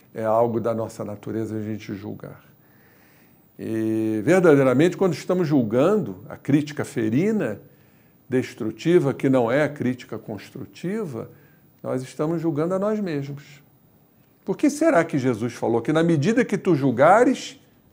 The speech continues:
tu serás julgado? Quem vai te julgar senão você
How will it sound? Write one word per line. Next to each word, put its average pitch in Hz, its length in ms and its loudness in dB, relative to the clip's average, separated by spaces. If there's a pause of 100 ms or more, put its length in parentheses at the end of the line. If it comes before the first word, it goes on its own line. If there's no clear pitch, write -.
(320)
tu 135 100 -8
serás 107 400 -8
julgado? - 640 -14
Quem 294 220 4
vai 170 360 4
te - 200 -6
julgar 120 500 -2
senão 151 420 0
você 160 680 0